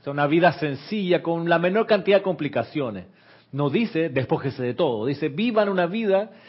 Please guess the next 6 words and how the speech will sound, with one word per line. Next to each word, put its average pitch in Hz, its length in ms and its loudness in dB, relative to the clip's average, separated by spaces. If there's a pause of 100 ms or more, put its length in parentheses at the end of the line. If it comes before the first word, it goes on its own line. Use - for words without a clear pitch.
(120)
que 151 120 -2
sea 196 560 6 (500)
llevadera. 160 840 6 (1600)
No 165 120 -6
se 202 160 0
compliquen". 156 760 0